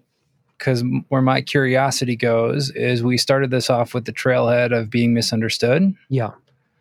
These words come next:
Speaker 1: And I'm not sure, Morgan, do you have a sense that, like, young, kinda unprotected feeling, is that the little boy who's misunderstood?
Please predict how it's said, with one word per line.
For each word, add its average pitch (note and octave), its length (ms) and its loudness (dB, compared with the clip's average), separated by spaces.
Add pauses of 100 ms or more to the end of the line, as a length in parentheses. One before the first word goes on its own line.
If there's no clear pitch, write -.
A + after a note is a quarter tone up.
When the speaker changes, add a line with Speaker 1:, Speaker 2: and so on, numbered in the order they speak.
(440)
Speaker 1:
And C3+ 100 2
I'm C3 80 2
not C#3+ 220 0
sure, C#3+ 680 0
Morgan, C3 280 2
do A#2 80 -2
you B2+ 80 2
have A#2+ 80 -2
a B2+ 80 0
sense B2+ 380 -2
that, A#2 180 0
like, A2+ 240 -2
young, A#2+ 420 2
kinda A#2 240 -2
unprotected A#2 720 -4
feeling, C3+ 320 0
is A2+ 140 -2
that B2 180 2
the A#2 100 0
little A2+ 220 0
boy A#2 300 0
who's A#2 160 0
misunderstood? B2 880 0